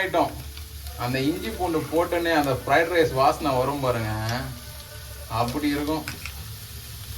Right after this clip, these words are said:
அது என்னன்னு தெரியல, அந்த இஞ்சி பூண்டு அவ்வளோ ஒரு மனம். அப்படியே வா, வா, வா, வான்னு இழுக்கும். ஏய், ஒடிக்காத, ஒடிக்காத, ஒடிக்காத, ஒடிக்காத. ஐயோ, ஐயோ. அடா பாவி,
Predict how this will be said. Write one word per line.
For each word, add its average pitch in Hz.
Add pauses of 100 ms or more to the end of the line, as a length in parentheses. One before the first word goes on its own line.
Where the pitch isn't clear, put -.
அது 147
என்னன்னு 269
தெரியல, 160
அந்த 143
இஞ்சி 165
பூண்டு 156
அவ்வளோ 156
ஒரு 180
மனம். 147 (920)
அப்படியே 160
வா, 165
வா, 175
வா, 156
வான்னு 160
இழுக்கும். 165 (1200)
ஏய், 311
ஒடிக்காத, 330
ஒடிக்காத, 339
ஒடிக்காத, 330
ஒடிக்காத. 320 (480)
ஐயோ, 233
ஐயோ. 151 (540)
அடா 123 (120)
பாவி, 143